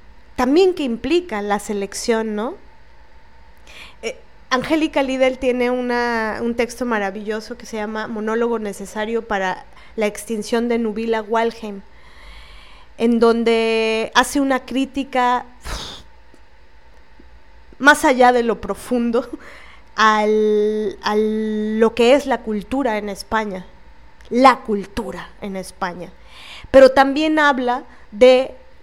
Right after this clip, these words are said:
hace una crítica a sí misma en relación a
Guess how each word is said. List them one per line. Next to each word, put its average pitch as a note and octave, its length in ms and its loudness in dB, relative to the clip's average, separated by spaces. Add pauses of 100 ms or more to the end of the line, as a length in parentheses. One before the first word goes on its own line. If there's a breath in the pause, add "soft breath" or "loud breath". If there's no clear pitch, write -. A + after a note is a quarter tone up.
(240)
hace C4+ 220 0
una C4+ 200 0
crítica D#4 440 -4
a B3 40 0
sí B3+ 220 -8
misma B3 460 -4
en B3 80 -4
relación A#3 800 -2
a A#3+ 240 0